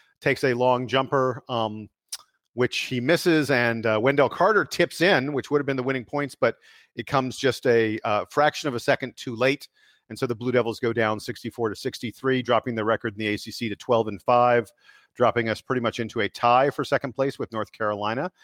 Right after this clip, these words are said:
We will talk more about North Carolina in a moment. But Donald, I'm gonna go to you first. Uh, give me your impressions from this game. And I, I,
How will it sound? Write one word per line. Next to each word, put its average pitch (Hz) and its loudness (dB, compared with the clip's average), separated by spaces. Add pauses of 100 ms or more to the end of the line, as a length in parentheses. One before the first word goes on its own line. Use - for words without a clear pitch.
(260)
We 110 -8
will 107 -2
talk 117 0
more 120 -4
about 110 2
North 117 -4
Carolina 110 -2
in 104 -2
a 104 -2
moment. 113 -4
But 120 0
Donald, 147 4
I'm 139 2
gonna 135 0
go 135 4
to 139 2
you 131 0
first. - 0 (720)
Uh, 117 4
give 147 0
me 170 2
your 156 4
impressions 143 0
from 139 -6
this 120 -4
game. 135 0
And 120 -6
I, 107 -10 (200)
I, 127 -16